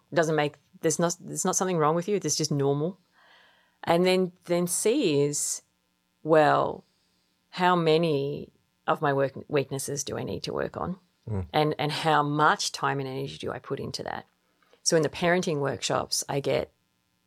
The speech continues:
Speaker 1: the parents to pick up the pen with their non-dominant hand. So for me, that's my left hand. And I ask them, you know, "Write your children's names with your non-dominant hand."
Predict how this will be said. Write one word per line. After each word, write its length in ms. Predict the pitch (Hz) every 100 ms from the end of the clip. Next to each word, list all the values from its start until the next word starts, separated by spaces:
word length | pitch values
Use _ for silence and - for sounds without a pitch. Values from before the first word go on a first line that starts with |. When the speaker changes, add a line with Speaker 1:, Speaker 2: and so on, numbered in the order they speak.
| -
Speaker 1:
the 80 | -
parents 400 | 143 131 117 -
to 340 | - 135 135 - _ _ _ _ -
pick 160 | 147
up 220 | 143 - _ _ _
the 80 | -
pen 260 | - 147 135
with 140 | 135
their 120 | 135
non-dominant 760 | 131 135 135 135 131 135 - -
hand. 280 | - - 143 _ _ -
So 100 | 139
for 120 | -
me, 160 | 139 135
that's 240 | 127 -
my 100 | 127
left 260 | - - -
hand. 280 | - 143 - _ _ _ -
And 100 | 156
I 40 |
ask 260 | 143 170 -
them, 160 | -
you 60 | 135
know, 60 | 131
"Write 240 | 127 104
your 100 | -
children's 520 | 139 - 135 131 139
names 500 | - 55 - 143 - - _ _ -
with 200 | 135 135
your 80 | 131
non-dominant 640 | 127 127 - - - -
hand." 400 | - - 165